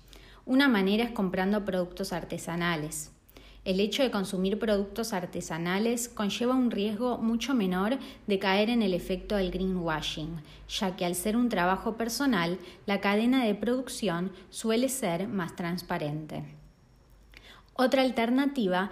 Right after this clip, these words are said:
es invertir en productos de larga duración. Comprar un producto costoso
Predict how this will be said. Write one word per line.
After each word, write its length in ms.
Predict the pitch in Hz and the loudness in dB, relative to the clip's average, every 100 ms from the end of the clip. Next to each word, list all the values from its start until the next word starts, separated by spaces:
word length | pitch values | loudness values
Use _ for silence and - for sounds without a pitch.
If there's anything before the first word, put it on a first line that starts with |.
| - - | -8 -6
es 200 | 226 254 | -2 2
invertir 640 | 247 196 190 208 233 269 | 4 4 2 0 0 0
en 180 | 214 190 | 0 0
productos 760 | 180 180 214 214 - 277 277 220 | 0 0 0 -4 0 0 0 -2
de 100 | 175 | 0
larga 320 | 180 185 185 | 2 2 2
duración. 680 | 175 170 165 180 156 151 170 - - - - - - - | 0 -2 -4 -4 -4 -4 -8 -14 -20 -20 -20 -20 -20 -8
Comprar 420 | - 190 190 220 | -2 0 2 4
un 80 | 254 | 4
producto 460 | 226 190 196 226 220 | 4 2 2 -2 -2
costoso 680 | 180 - - 180 - 156 | -4 -2 0 0 -2 -6